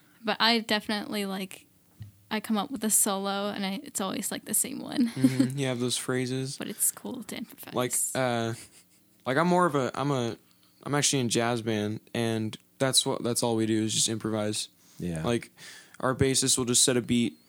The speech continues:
Speaker 2: and, uh, that's really all I do. I take the only scale I know, minor pentatonic,
Speaker 3: <laughs>
Speaker 2: and just, just roll with that.
Speaker 3: Yeah. What's, what's a,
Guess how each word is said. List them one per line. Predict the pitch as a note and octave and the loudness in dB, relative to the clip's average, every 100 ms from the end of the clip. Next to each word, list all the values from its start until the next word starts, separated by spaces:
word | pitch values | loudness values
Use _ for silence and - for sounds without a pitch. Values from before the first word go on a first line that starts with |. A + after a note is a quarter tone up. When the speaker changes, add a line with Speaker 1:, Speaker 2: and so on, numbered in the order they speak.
| - | -4
Speaker 2:
and, | A#2 A#2 A2+ | -2 0 0
uh, | A2+ A2 A2+ | -2 -2 -4
that's | C3 - | -2 0
really | C3 B2 | 2 2
all | A#2 | 2
I | A#2 | 0
do. | A#2+ A#2 A2+ - - _ | 0 -2 -4 -14 -20 _
I | - | -8
take | A2 - A#2+ - - - - - - _ _ _ _ | -4 -2 -2 -4 -16 -20 -20 -20 -20 _ _ _ _
the | G2+ | -6
only | D#2+ B2 | -2 0
scale | A#2+ C3 B2 | 0 2 2
I | B2 | 2
know, | B2+ A#2 A#2+ - | 2 0 -2 -2
minor | A#2+ A#2+ | -2 -2
pentatonic, | - B2 B2+ A#2+ A2+ - - | -2 -4 0 0 -2 -6 -6
Speaker 3:
<laughs> | - | 0
Speaker 2:
and | E3+ B2 A2+ A2+ A2+ _ - - - - - | 0 2 0 -2 -6 _ -18 -18 -18 -16 -8
just, | - - | -6 -4
just | A#2+ G#3 | -4 -2
roll | B2 B2+ | 0 0
with | C3+ | 2
that. | C#3+ C3+ - C3+ - - - _ _ - - - - - - | 2 2 -2 -14 -14 -18 -20 _ _ -18 -16 -18 -20 -20 -12
Speaker 3:
Yeah. | D#2+ D#2+ D2 D2+ - - | -8 -6 -8 -12 -18 -6
What's, | G#2+ C3+ - - | -2 -2 -2 -4
what's | - C#3+ - | -4 -2 0
a, | C#3 G#2+ F#2+ | 2 2 0